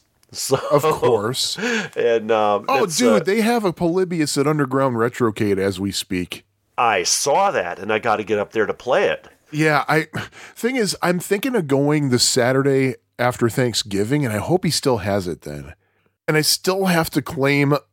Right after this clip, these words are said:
Speaker 2: whatever my prize is for winning the AM division of, uh, the, um, Gravity tournament that the Retrocade had, too, so I gotta get out there.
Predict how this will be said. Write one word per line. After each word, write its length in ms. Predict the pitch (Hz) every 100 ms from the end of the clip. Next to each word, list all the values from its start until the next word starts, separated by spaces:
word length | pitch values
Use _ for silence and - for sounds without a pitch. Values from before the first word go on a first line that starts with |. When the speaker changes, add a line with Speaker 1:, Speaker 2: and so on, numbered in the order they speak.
| _
Speaker 2:
whatever 360 | 127 131 147 156
my 140 | 135
prize 560 | 117 - 131 135 131 98
is 240 | 92 -
for 160 | - 127
winning 340 | 117 123 127
the 280 | 123 120 120 -
AM 380 | 117 117 123 120
division 640 | 110 104 107 104 95 110 101
of, 400 | - 104 92 80
uh, 200 | 95 87 82 - - _ _ _
the, 360 | 110 117 104 101
um, 400 | - 95 85 82 -
Gravity 480 | 104 104 123 117 104
tournament 520 | - 101 90 85 82
that 200 | 90 85 - -
the 80 | 87
Retrocade 640 | 80 87 78 80 80 80
had, 300 | 78 80 76
too, 220 | 78 104 90
so 140 | 87
I 40 |
gotta 200 | 82 104
get 180 | 98 82
out 240 | 82 90 -
there. 240 | 76 67